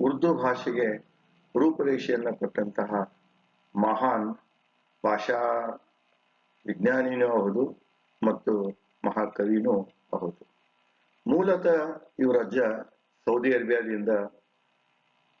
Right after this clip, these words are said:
ಇದೇ ದಕ್ಷಿಣ ಭಾರತದ, ಆ, ಹೈದರಾಬಾದ್ಗೆ ಬಂದಿರ್ತಾರೆ. ಮುಂದೆ ಅಲ್ಲಿಂದ ನೆಕ್ಸ್ಟ್ ಅವರು ದೆಹಲಿ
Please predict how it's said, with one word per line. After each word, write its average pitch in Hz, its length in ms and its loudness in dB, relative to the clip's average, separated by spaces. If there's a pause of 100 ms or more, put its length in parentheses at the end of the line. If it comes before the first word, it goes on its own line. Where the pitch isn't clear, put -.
(680)
ಇದೇ 131 180 2
ದಕ್ಷಿಣ 131 360 0
ಭಾರತದ, 117 440 0 (1700)
ಆ, 104 140 2 (260)
ಹೈದರಾಬಾದ್ಗೆ 117 640 -2
ಬಂದಿರ್ತಾರೆ. 101 480 -2 (1040)
ಮುಂದೆ 117 240 0
ಅಲ್ಲಿಂದ 117 400 0 (1200)
ನೆಕ್ಸ್ಟ್ 113 280 -2
ಅವರು 110 400 0
ದೆಹಲಿ 101 560 0